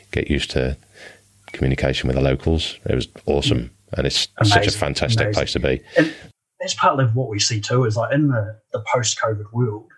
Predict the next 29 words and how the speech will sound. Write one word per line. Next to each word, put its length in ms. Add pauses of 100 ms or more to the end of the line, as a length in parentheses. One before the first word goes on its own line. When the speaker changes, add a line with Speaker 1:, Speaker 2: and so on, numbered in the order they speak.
(140)
Speaker 2:
hopefully, 480
um, 300 (500)
you 60
know, 60
we 140
can 140
actually 240
bring 480 (100)
a 40
bit 120
of 120
interest 420
and 80
a 60
bit 40
of 100
attention 400
to 160
these 140
shipwrecks, 560
Speaker 1:
Mm. 180
Speaker 2:
and 360
then 80
that 160
can 100
help 240
out 160
the 60
local 280